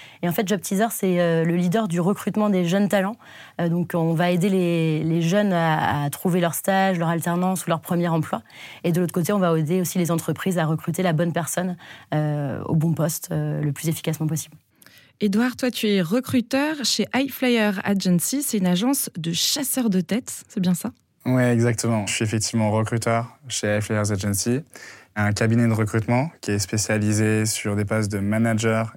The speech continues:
Speaker 3: et de directeur. Et on travaille beaucoup pour des startups qui sont à des stades,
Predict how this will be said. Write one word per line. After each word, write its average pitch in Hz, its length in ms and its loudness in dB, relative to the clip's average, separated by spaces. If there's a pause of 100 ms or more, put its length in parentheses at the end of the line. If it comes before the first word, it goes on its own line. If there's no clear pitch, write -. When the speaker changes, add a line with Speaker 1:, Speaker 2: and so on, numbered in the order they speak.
Speaker 3:
et 104 60 -6
de 98 120 -2
directeur. 104 720 -2 (460)
Et 104 180 2
on 101 100 0
travaille 101 320 0
beaucoup 113 280 2
pour 120 140 0
des 104 100 0
startups 117 520 0 (260)
qui - 220 -12
sont 113 480 0
à 98 460 -4
des 101 240 -2
stades, 120 520 0